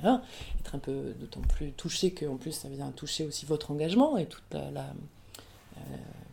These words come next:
voilà, toute votre implication. Euh, mais dans cet instant-là, il faudrait justement ne,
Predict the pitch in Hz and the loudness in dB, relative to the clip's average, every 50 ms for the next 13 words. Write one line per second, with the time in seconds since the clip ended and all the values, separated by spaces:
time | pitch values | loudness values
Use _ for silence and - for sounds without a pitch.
0 | - - 127 135 - 147 - - - - - 156 - - 151 139 - - 147 190 | -16 -16 -12 -12 -10 -12 -12 -14 -14 -10 -8 -8 -4 -4 -4 -4 -6 -2 0 2
1 | 180 180 - 285 330 - - - - - - - - - - - - - - - | 2 2 0 -2 -4 -4 -8 -16 -16 -14 -14 -14 -14 -16 -16 -18 -20 -20 -12 -4
2 | - 170 165 156 151 147 147 - - - - - - - - - - - - - | -2 0 2 4 4 2 0 -2 -4 -6 -8 -10 -14 -20 -20 -20 -20 -20 -20 -18
3 | - - - 180 190 190 196 196 196 196 196 185 160 165 202 233 226 262 262 262 | -10 -4 0 2 4 6 8 8 8 8 6 6 6 6 6 8 8 6 4 4
4 | 226 202 202 - 196 196 214 262 294 294 254 - 214 185 185 185 185 175 196 190 | 2 2 2 0 0 0 2 2 2 0 2 2 2 2 2 2 0 -2 -2 -4
5 | - - 220 226 247 277 269 226 | -4 -2 2 4 6 6 6 6